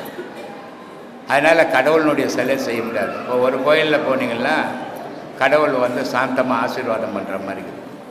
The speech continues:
ஒரு கோயில்ல போனீங்கன்னா கத்தி கபடாலாம் வச்சுன்னு இருக்குது, சூளங்கள் எல்லாம். கடவுளுக்கு எதுக்கு கத்தி இதெல்லாம் தேவை? சும்மா கண்ணால பார்த்தா உலகம் அழிஞ்சிட போகுது. அம்பாள் கண்ணு திறந்தாள்னா உலகமே அழிஞ்சு போயிடும். ஆனா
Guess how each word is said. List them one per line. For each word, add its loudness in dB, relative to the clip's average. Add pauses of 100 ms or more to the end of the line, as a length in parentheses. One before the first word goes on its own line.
(340)
ஒரு 4
கோயில்ல 4
போனீங்கன்னா 0
கத்தி 0
கபடாலாம் -2
வச்சுன்னு -8
இருக்குது, -10
சூளங்கள் -8
எல்லாம். -12 (520)
கடவுளுக்கு 4
எதுக்கு 0
கத்தி -2
இதெல்லாம் -2 (180)
தேவை? -2 (1000)
சும்மா 2
கண்ணால 4
பார்த்தா 4
உலகம் 4
அழிஞ்சிட 0
போகுது. -6 (540)
அம்பாள் 4
கண்ணு 2
திறந்தாள்னா 4 (380)
உலகமே 2
அழிஞ்சு 2
போயிடும். -6 (1900)
ஆனா 6